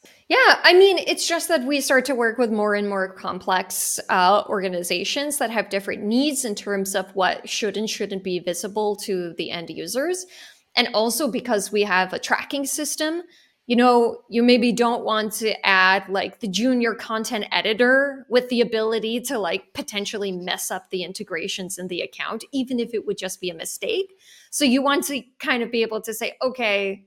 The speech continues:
like, these things should be disabled," or, "We don't wanna show these things." And so now we have, like, really fine-grained ability to, like, offer predefined roles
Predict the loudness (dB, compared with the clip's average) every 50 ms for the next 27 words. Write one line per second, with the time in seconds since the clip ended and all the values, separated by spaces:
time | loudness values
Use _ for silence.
0 | _ -6 -6 -6 -4 -2 -2 -2 -2 -2 -4 -4 -6 -4 -4 -6 -6 -6 -6 -8
1 | -8 -8 -6 -8 -6 -4 -2 0 0 0 0 0 2 4 4 4 4 2 -2 -2
2 | -2 -4 -4 -4 -8 -8 -10 -8 -8 -6 -4 -2 -2 -2 -2 -4 -4 -6 -6 -6
3 | -6 -6 -4 -4 -4 -4 -6 -8 -10 -16 _ -20 -20 -20 -20 -20 _ _ _ -2
4 | -2 0 2 2 2 2 4 4 4 6 6 4 4 2 0 2 2 0 0 0
5 | 0 -4 -4 -4 -4 -4 -2 0 0 2 2 2 0 -2 -4 -4 -4 -4 -2 -4
6 | -6 -10 -10 -10 -10 -10 -10 -12 -12 -12 -8 -8 -6 -6 -6 -6 -6 -6 -6 -6
7 | -8 -10 -12 -14 -8 -6 -6 -6 -6 -8 -10 -18 _ _ _ _ _ _ _ _
8 | _ 0 2 2 2 2 -2 -4 -4 -4 -4 0 2 2 4 4 2 0 0 -2
9 | 0 0 -2 -4 -2 -2 0 0 0 0 0 -2 -4 -4 -6 -6 -8